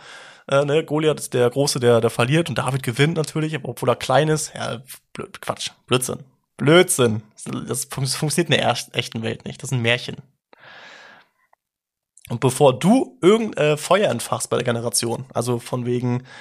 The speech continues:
Leute gehen auf die Straße, Leute machen was, Leute wollen,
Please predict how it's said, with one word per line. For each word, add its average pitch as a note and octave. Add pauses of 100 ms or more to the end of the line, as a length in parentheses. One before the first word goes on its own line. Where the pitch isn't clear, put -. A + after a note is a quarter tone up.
(180)
Leute B2+
gehen C3
auf A#2
die C3
Straße, B2+
Leute A#2
machen B2+
was, A2+
Leute A2+
wollen, A2+